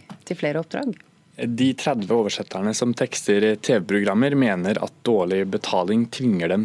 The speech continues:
Speaker 2: til å jobbe dobbelt så fort, og de går altså derfor til streik mot byrået Broadcast Text International. Eh, byrået har en stor rammeavtale med Discovery Norge og leverer teksting til nesten alle programmene på deres,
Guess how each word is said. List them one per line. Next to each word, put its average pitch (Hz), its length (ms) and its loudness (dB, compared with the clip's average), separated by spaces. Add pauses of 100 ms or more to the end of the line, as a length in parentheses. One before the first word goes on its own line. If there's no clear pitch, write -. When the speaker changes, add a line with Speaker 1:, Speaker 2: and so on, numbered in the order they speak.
Speaker 2:
til 101 160 0
å 107 60 2
jobbe 98 340 0
dobbelt 95 380 -2
så 135 100 -4
fort, - 300 -2 (340)
og 113 220 2
de 107 100 4
går 101 320 2
altså 98 240 -2
derfor 90 400 -4
til 98 160 -6
streik - 480 -4
mot 95 240 -4
byrået 92 400 0
Broadcast 92 560 -6
Text - 400 -8
International. 113 680 0 (420)
Eh, 120 80 2
byrået 120 540 4
har 107 340 0
en 110 160 4
stor 110 380 0
rammeavtale 101 580 -2
med 92 160 0
Discovery 104 480 -2
Norge 120 380 0 (100)
og 107 400 2 (240)
leverer 104 320 2
teksting - 480 -4
til 110 160 -6
nesten - 240 -2
alle 98 240 0
programmene 95 640 -2
på 110 80 -2
deres, 92 400 -2